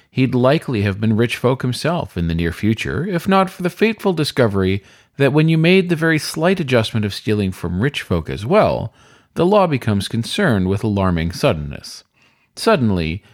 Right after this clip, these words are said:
you were no longer an investment broker. Now they called it theft.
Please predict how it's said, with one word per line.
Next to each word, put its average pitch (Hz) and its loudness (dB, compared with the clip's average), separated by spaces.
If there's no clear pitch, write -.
you 269 -2
were 240 0
no 151 4
longer 143 2
an 87 0
investment 80 -4
broker. 50 -10
Now 107 2
they 78 -4
called - -10
it - -14
theft. - -4